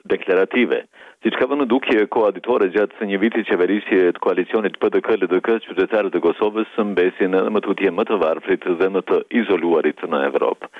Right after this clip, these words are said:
Në kontekst të këtyre zhvillimeve, gazeta thekson se dështime janë evidencuar edhe në diplomaci dhe në ekonomi, dy resore që drejtohen nga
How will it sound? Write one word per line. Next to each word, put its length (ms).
Në 140
kontekst 420
të 140
këtyre 320
zhvillimeve, 420
gazeta 480
thekson 540
se 160
dështime 640
janë 160
evidencuar 640
edhe 340
në 160
diplomaci 600
dhe 240
në 220
ekonomi, 400
dy 160
resore 400
që 140
drejtohen 420
nga 80